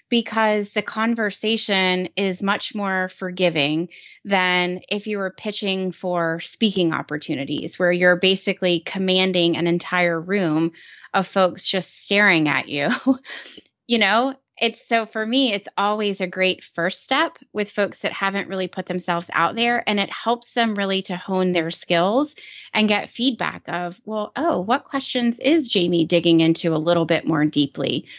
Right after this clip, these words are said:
You know, what topics are more interesting to my audience? So I always start with my clients on podcasts, and then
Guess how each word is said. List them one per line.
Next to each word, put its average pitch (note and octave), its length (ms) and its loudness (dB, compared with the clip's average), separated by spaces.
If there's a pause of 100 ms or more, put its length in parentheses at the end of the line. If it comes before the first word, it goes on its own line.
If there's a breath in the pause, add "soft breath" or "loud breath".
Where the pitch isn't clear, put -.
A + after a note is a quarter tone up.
(160 loud breath)
You G3+ 120 4
know, G#3 120 4
what A3 220 0
topics G#3 560 -2
are G#3 260 2
more F3 240 -2
interesting D#3+ 680 -4
to E3+ 200 -2
my D#3 220 2
audience? - 480 -2
So F3 240 2
I G#3 320 2
always E3+ 560 0 (260 loud breath)
start - 380 0
with F3 160 -4
my E3 100 -2
clients D#3+ 420 -6
on E3+ 120 -2
podcasts, A3 680 -4
and F#3+ 200 -2
then F3+ 260 0